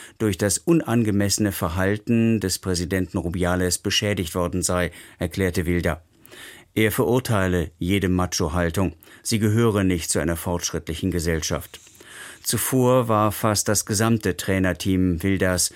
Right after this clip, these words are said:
aus Protest zurückgetreten. Auch die spanischen Weltmeisterinnen hatten angekündigt, so lange nicht mehr anzutreten, wie Rubiales im Amt sei. Rubiales hatte bei der Siegerehrung der W M eine Spielerin ungefragt auf den Mund geküsst.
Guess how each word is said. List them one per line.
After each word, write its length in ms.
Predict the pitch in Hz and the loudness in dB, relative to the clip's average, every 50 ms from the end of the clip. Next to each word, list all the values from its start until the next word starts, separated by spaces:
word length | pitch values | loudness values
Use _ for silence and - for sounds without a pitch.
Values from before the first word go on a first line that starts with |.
| - - _ | -12 -20 _
aus 300 | - - 98 95 90 - | -6 -4 -2 -2 -2 -4
Protest 480 | - 104 95 - 98 87 80 - - - | -4 -4 -4 -2 -2 -2 0 0 0 0
zurückgetreten. 720 | - 85 85 80 - 85 - - 90 82 80 - 95 82 - - - - - - - - - _ - | -2 -2 -4 -4 -6 -8 -6 -4 -4 -4 -2 -2 -4 -4 -4 -10 -20 -20 -20 -20 -20 -20 -20 _ -2
Auch 220 | - 104 107 104 - | 0 0 0 0 0
die 160 | - 120 107 | 0 0 0
spanischen 600 | - - - 104 101 107 113 107 - - 113 98 | 0 0 0 0 2 2 2 0 2 0 0 2
Weltmeisterinnen 880 | 104 107 98 - 101 95 92 87 - 95 82 98 98 98 95 85 78 | 2 0 0 2 0 0 0 0 0 0 0 2 2 2 2 2 0
hatten 220 | 87 92 - - 87 | 0 -2 -2 -2 -2
angekündigt, 720 | 67 95 110 101 104 98 - 113 110 107 104 - - - - - - - - | 0 2 2 0 0 0 2 2 2 2 2 0 -4 -10 -14 -18 -18 -14 -6
so 220 | - 135 131 139 | 0 2 4 4
lange 320 | 135 131 131 127 127 120 | 4 4 4 4 4 4
nicht 300 | 113 117 135 131 - - | 4 4 2 0 0 0
mehr 160 | 117 98 - 82 | 0 0 2 2
anzutreten, 840 | 107 123 123 - 131 117 - - 120 117 117 - 120 120 110 - - - - _ - | 0 0 2 0 -2 -2 -2 -2 0 0 0 2 2 2 2 0 -4 -16 -20 _ -2
wie 300 | 107 107 104 101 - - | 2 2 2 2 0 -2
Rubiales 640 | 69 87 98 92 95 87 87 90 92 95 95 90 - - | -4 -2 -2 0 2 2 2 2 2 2 2 2 0 0
im 120 | 101 98 | 0 -2
Amt 340 | - - 92 92 87 82 - | -2 0 0 -2 -2 -2 -2
sei. 300 | - 98 85 80 65 - _ _ _ _ _ - - - - - - - - | 0 0 0 -2 -2 -6 _ _ _ _ _ -20 -20 -20 -20 -20 -18 -10 -4
Rubiales 600 | - 104 107 107 101 104 110 113 113 110 - - | -2 0 2 2 2 4 4 4 4 2 2 2
hatte 200 | 113 101 - 101 | 0 0 -2 0
bei 100 | 87 98 | -2 0
der 160 | 87 92 90 | 0 0 0
Siegerehrung 760 | 87 80 98 110 110 113 95 - - 98 104 104 92 101 104 | 0 0 0 0 0 0 0 0 0 0 0 2 2 0 2
der 160 | 95 98 90 | 2 2 2
W 100 | 95 98 | 2 0
M 300 | - - 107 113 113 104 - - - - _ _ - | 0 2 2 2 2 0 -2 -10 -20 -20 _ _ -4
eine 280 | 107 107 104 104 104 | 0 0 2 2 0
Spielerin 540 | 104 - - 110 104 104 107 98 95 101 101 | 0 -2 -2 -2 0 0 0 2 2 0 0
ungefragt 800 | - - 120 120 117 101 101 90 - - 92 85 80 80 - - | 0 0 0 2 2 2 0 -2 -4 -2 -2 -2 -2 -2 -4 -8
auf 140 | 90 - - | -8 -6 -4
den 140 | 101 98 | -2 0
Mund 300 | 98 101 107 110 104 - | 0 2 2 0 0 0
geküsst. 520 | - 90 82 - 101 90 82 - - - | -4 -6 -4 -2 -2 0 0 -2 -4 -4